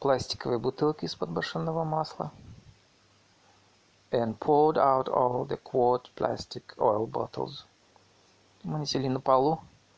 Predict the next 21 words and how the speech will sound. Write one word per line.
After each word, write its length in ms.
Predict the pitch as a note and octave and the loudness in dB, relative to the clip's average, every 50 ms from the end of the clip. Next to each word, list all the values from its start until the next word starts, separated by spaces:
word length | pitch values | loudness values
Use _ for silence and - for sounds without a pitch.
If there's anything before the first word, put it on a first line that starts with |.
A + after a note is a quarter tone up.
| _ _ _ _ _ _ _ _ - | _ _ _ _ _ _ _ _ -10
методично 600 | B2+ A#2+ - B2+ B2 C3+ D3+ D3+ - - E3 D#3 | -4 0 0 0 2 0 -2 -2 -2 -2 -4 -4
сливали 480 | - - C#3+ C3+ B2 B2+ C3 D3 D3+ | -2 0 0 2 2 2 2 2 2
остатки 480 | D3 C#3+ - - C#3 C3+ - - - C#3 | 0 -2 -2 -2 -2 -2 -4 -4 -4 -2
масла 360 | B2+ A#2+ A#2 A#2 - - - | -2 0 -2 -2 -4 -4 -4
из 80 | B2 B2 | -4 -4
бутылок. 580 | B2+ B2 B2 - - - - B2 - - - _ _ _ _ _ _ _ _ _ _ _ _ _ _ _ _ _ _ _ _ _ _ _ _ - | -4 -6 -8 -6 -6 -8 -8 -8 -10 -16 -20 _ _ _ _ _ _ _ _ _ _ _ _ _ _ _ _ _ _ _ _ _ _ _ _ -6
And 140 | A#2+ B2 | -4 0
then 220 | C3 C#3 C#3+ D3 D3 | 2 2 2 2 2
they 120 | D3 C#3+ | 0 0
sat 460 | - - - C3+ C3+ C#3+ - - - - - - _ _ _ _ - - | 2 2 2 2 2 0 0 -4 -8 -10 -12 -18 _ _ _ _ -12 -10
on 120 | B2+ B2 | -8 -8
the 60 | C3+ | -8
floor, 380 | C3 - C#3+ C#3 C#3 C3+ D3 D3 - - _ _ _ _ _ _ _ _ _ _ _ _ _ | -4 2 4 4 6 4 4 0 -4 -14 _ _ _ _ _ _ _ _ _ _ _ _ _
decanting 580 | - - - C#3+ C#3 C3+ C#3+ C#3+ C#3+ D3 C#3+ C3+ | -14 -6 -2 0 2 2 2 0 -2 -4 -2 0
them 240 | C#3 C#3 C3 C#3 C#3 | 2 2 2 2 0
off 160 | C#3+ C#3+ - | -4 -2 -2
their 180 | - B2+ B2 | 0 0 0
dregs, 540 | - - C3 C3 B2+ C3 C3+ C#3+ - - - - _ | 0 0 0 2 2 0 -2 -4 -8 -12 -14 -12 _
one 280 | - A2+ A2+ A2+ - B2+ | -4 -4 -2 -2 -4 -4
by 140 | B2 A#2 A#2+ | -2 -2 0
one. 420 | A#2 A#2 B2 B2 C3 C#3 D#3 | 2 2 2 2 2 0 0